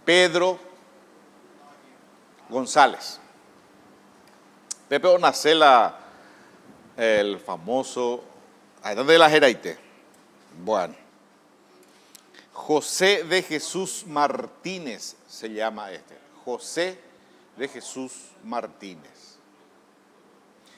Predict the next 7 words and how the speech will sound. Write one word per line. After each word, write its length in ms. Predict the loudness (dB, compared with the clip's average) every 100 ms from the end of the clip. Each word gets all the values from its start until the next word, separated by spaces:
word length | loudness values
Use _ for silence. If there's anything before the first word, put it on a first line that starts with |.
| -20 _ -2
Que 160 | 0
después 800 | 0 -4 -6 -12 -2 0 0 0
de 100 | 0
la 160 | 0 -2
guerra 500 | -2 0 0 0 0
del 200 | 0 -4
setenta 960 | -6 -10 -8 -8 -6 -8 -10 -10 -10